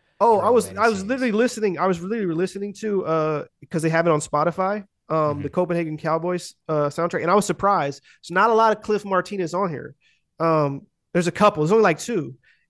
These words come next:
Speaker 1: And the, uh, the main artist on this is, uh, let me, let me literally pull it up. The main artist is this artist. Is it Julian? Uh,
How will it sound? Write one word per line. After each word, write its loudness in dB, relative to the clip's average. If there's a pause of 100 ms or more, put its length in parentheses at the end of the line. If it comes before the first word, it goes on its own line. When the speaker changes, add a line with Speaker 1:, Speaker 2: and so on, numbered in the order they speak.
Speaker 1:
And 0
the, 2
uh, 2
the -2
main -2
artist -2
on -4
this -2
is, -4
uh, -2
let -8
me, -4
let -4
me -2
literally -2
pull -4
it -2
up. -4 (1000)
The -2
main 4
artist 4
is -2
this -2
artist. -2 (500)
Is -10
it -8
Julian? -4
Uh, -4